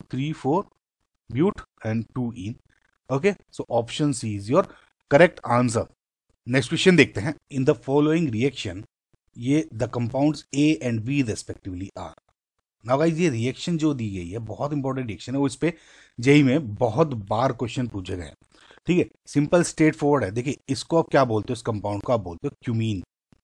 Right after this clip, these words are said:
ओके। क्यूमीन को जब आप ऑक्सीजन से रिएक्शन कराते हैं, ठीक है, या आप कभी-कभी इस तरह से भी बोला जा सकता है आपको कि aerial oxidation of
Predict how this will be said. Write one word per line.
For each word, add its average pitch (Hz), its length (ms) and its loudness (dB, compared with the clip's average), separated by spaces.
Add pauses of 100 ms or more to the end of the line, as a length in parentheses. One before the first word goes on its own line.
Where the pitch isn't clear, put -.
(500)
ओके। 120 260 0 (460)
क्यूमीन 160 400 4
को 113 320 -2
जब 139 200 0
आप 143 160 2
ऑक्सीजन 156 560 -2
से 156 140 -2
रिएक्शन 120 400 -4
कराते 82 400 -10
हैं, - 80 -20 (560)
ठीक 147 120 -2
है, 175 100 -2 (360)
या 127 180 4 (300)
आप 131 180 0 (200)
कभी-कभी 156 460 0 (120)
इस 135 180 -6
तरह 160 140 2
से 170 140 -4
भी 180 80 -2
बोला 120 240 0
जा 110 160 0
सकता 101 300 -2
है 104 60 4
आपको 120 300 -4 (400)
कि - 100 -8 (140)
aerial 160 420 6
oxidation 117 600 -2
of 127 140 -4